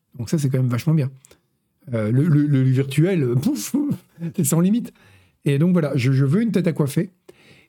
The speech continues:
Et, euh, et ça, c'est, donc je, je pense qu'on aura ça dans les jeux, euh, bientôt, parce qu'évidemment, le but, c'est de, d'utiliser ça dans les jeux, hein.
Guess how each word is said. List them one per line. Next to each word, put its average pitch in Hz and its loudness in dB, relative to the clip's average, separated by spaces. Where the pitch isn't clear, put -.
Et, 160 0
euh, 101 -2
et 101 -4
ça, - -2
c'est, 113 -2
donc 113 -2
je, 113 -2
je 120 0
pense 185 0
qu'on 175 0
aura 131 -2
ça 151 -4
dans 139 0
les 120 0
jeux, 131 0
euh, 104 -2
bientôt, 113 -2
parce 139 -2
qu'évidemment, 113 -2
le 123 0
but, 131 -2
c'est 117 -8
de, 101 -2
d'utiliser 101 -4
ça 127 -4
dans 107 -2
les 104 0
jeux, 160 0
hein. 131 -4